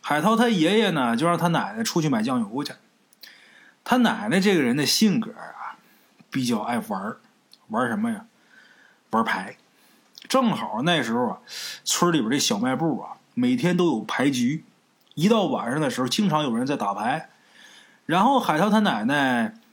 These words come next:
去买酱油的那天晚上啊，正好看见有人打牌，他奶奶就手痒了，就坐那儿啊跟人玩儿。这一玩儿啊，就玩儿到晚上十一点，将近十二点，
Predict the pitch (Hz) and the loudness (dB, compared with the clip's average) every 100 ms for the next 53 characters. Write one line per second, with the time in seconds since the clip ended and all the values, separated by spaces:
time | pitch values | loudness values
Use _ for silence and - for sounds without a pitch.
0 | _ _ _ _ _ - - 190 151 113 | _ _ _ _ _ -8 -2 0 2 0
1 | 113 226 208 113 147 220 175 147 123 - | 2 2 2 2 2 2 2 2 0 -2
2 | - 95 95 92 - 247 180 110 98 98 | -8 -10 -10 -10 0 2 2 -2 -6 -8
3 | - - - _ - - 147 139 110 123 | -14 -20 -20 _ -6 -2 2 2 2 2
4 | 110 - - 107 - - - 127 104 110 | 0 -4 -8 -10 -12 -12 -4 -4 -2 -4
5 | 113 117 120 113 - - - _ _ - | -4 -2 0 -2 -4 -12 -20 _ _ -4
6 | 123 208 175 123 107 98 - - 139 143 | 0 2 2 2 -2 -6 -8 -4 -4 -4
7 | 98 107 - _ _ _ - - _ - | -4 -6 -8 _ _ _ -20 -20 _ 0
8 | 220 240 254 160 143 156 208 127 101 - | 2 4 4 4 4 4 2 2 -2 -10
9 | _ _ _ _ - 139 113 120 160 135 | _ _ _ _ -4 -2 2 2 2 2
10 | 113 101 - - - - 139 165 147 123 | 0 -2 -6 -6 -4 0 2 2 2 0
11 | - - _ _ _ _ _ _ _ _ | -4 -18 _ _ _ _ _ _ _ _
12 | _ - 160 156 160 - 254 285 233 - | _ -4 0 2 0 -2 0 0 -2 -8